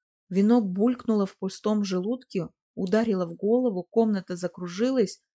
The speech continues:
но стало гораздо лучше. Эмма забрала у меня бутылку и тоже глотнула. Потом с тревогой уставилась на меня. «Шурка, тебе нельзя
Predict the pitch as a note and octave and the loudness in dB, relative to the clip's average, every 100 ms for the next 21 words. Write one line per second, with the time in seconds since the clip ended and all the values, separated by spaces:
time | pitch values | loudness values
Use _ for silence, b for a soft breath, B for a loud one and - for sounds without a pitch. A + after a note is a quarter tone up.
0 | _ F#3 - - B3+ C4 F3 F3 F#3 F3+ | _ -10 -10 -6 -4 -2 -2 -2 -4 -4
1 | F3 D#3+ D#3 - E3 - _ _ _ _ | -6 -6 -8 -10 -12 -16 _ _ _ _
2 | A3+ A#3+ A#3+ G3 F#3 G3 G3 F#3+ F#3 F3+ | 0 4 4 2 0 0 0 0 0 -2
3 | F3 E3 F3 B3 C#4 C#4 - A#3+ - F#3+ | -4 -6 -4 -2 -2 -2 -4 -4 -2 -2
4 | E3+ D#3+ E3+ E3+ F3 E3+ D#3+ - _ _ | -2 -2 -2 -2 -6 -6 -8 -12 _ _
5 | _ - F3+ A#3+ B3 - G#3 G3 A3 G#3 | _ -10 -2 0 0 0 0 0 0 0
6 | F#3 - G3 F#3+ F#3 F3+ - F#3 F#3 E3+ | -2 -2 -4 -2 -4 -6 -6 -6 -4 -6
7 | D3+ D3 _ _ _ _ _ _ - - | -8 -12 _ _ _ _ _ _ -6 0
8 | A3+ A#3+ A#3+ G3+ F#3 - F#3+ G3 G#3 G#3 | 4 4 2 -2 -4 -4 -2 2 4 4
9 | G3+ A#3+ | 2 2